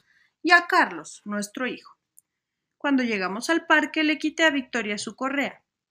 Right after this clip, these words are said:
De inmediato apareció un perro callejero y empezó a molestarla. Lo ahuyenté, pero ese animal apestoso la siguió, la siguió por todo el parque.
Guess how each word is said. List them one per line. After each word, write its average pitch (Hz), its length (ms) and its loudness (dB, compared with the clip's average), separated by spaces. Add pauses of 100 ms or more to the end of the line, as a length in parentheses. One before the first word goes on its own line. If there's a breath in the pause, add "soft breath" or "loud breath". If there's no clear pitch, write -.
De 320 120 2
inmediato 330 580 4
apareció 226 460 -4
un 214 240 -4
perro 302 300 -2
callejero 285 480 -4
y 277 100 -4
empezó - 400 -8
a 269 60 -4
molestarla. - 680 -6 (920)
Lo 302 100 0
ahuyenté, 359 680 0
pero 262 180 -2
ese 339 180 0
animal 226 320 2
apestoso 277 760 -6
la 185 100 -2
siguió, 185 520 -8
la 202 100 -4
siguió 202 420 -8
por - 220 -18
todo 175 220 -8
el 165 80 -12
parque. - 400 -10